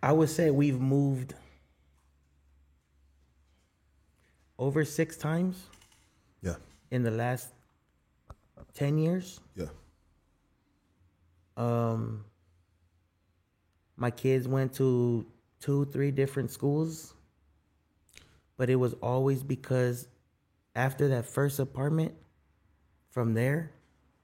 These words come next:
Speaker 1: I said, "Okay, I'm off the drugs now. I gotta do some shit with my life." That's when I got a job at the hospital at Whittier Presbyterian, um, as a, um, a housekeeper.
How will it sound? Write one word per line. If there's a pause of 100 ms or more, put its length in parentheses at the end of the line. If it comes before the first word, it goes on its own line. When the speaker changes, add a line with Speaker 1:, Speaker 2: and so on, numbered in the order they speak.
(140)
Speaker 1:
I
said,
"Okay,
I'm
off
the
drugs
now. (680)
I
gotta
do
some
shit
with
my
life." (1700)
That's
when
I
got
a
job
at
the
hospital (680)
at
Whittier
Presbyterian, (600)
um, (400)
as
a,
um, (460)
a
housekeeper.